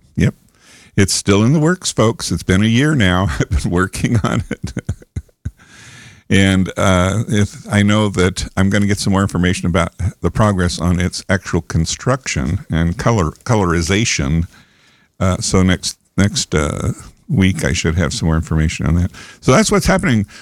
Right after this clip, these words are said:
with Laguna Beach Pride here at K X F M one oh four point seven Rainbow Radio here Saturday morning. A great morning, uh,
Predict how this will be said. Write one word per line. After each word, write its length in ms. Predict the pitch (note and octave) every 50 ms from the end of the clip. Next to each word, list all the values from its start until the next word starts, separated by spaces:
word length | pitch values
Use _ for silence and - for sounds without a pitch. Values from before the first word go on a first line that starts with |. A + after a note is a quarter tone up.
| - _ _
with 260 | C#3+ D3+ F3 G3+ -
Laguna 340 | - C3+ C3 C#3 C#3 F#3 F#3+
Beach 220 | F3 - - - -
Pride 300 | - F#3+ A3 G3+ E3 G#2+
here 260 | A2 G2 F2 F2 -
at 280 | - G2+ F#2 - - -
K 180 | - E3 G3
X 240 | C3+ F#2+ - - -
F 160 | G#2 F#2+ -
M 220 | - F#2+ F2+ F2 F#2+
one 160 | B2+ G#3+ A3
oh 80 | A#2+ G#2+
four 180 | - G#2+ G2+
point 220 | - - G#2+ - -
seven 260 | - G#2+ G2+ F#2+ F#2
Rainbow 320 | A2 D3+ G3+ F3+ D#3 B2+
Radio 400 | G#2 F#2+ G2 G2 G2+ G2 G2 F#2
here 160 | F#2+ G#2 F#2+
Saturday 440 | F2+ - - B2+ A#2+ B2 A#2+ A2 G#2
morning. 440 | G2 F#2+ F#2+ G2 F#2+ F#2+ G2 F#2+ -
A 100 | D#2+ G2
great 300 | F#2 F#2+ B2+ C3+ D#3+ -
morning, 460 | - A2+ A2 A2 G#2+ G#2+ G#2+ A2 A#2+ - - - - _ _ _ _ _ _ -
uh, 380 | G2+ F#2+ F#2 - - - -